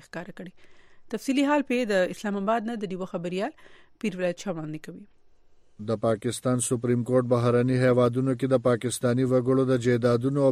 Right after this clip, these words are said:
Speaker 2: بینک اکاونټونو د اسخود مقدمې اوریدنه کوي او د پلټنو مرکزي ادارې لخوا عدالت ته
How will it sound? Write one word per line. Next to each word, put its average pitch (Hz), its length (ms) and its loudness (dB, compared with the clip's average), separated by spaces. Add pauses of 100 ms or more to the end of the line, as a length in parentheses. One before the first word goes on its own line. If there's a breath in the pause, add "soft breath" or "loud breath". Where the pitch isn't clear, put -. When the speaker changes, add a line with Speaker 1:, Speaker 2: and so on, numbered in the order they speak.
Speaker 2:
بینک 139 280 2
اکاونټونو 127 580 0
د 139 160 2
اسخود 160 380 0
مقدمې 127 480 2 (120)
اوریدنه 123 640 4
کوي 127 420 4 (180)
او 123 180 4
د 123 160 4
پلټنو 131 500 2
مرکزي 139 480 2
ادارې 156 400 4
لخوا 165 240 2 (120)
عدالت 135 420 2
ته 175 60 6